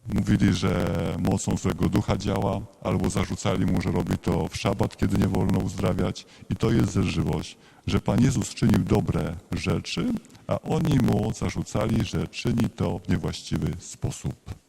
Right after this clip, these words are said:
Podsumowując, mamy taką scenę, która moż-,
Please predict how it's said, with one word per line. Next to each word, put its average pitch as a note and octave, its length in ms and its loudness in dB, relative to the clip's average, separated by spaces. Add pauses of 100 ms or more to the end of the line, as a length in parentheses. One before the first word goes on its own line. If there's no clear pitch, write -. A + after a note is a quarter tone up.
(2250)
Podsumowując, - 1080 8 (2250)
mamy F#3 320 8
taką - 360 6
scenę, F2+ 600 6
która - 300 4
moż-, C#3+ 460 4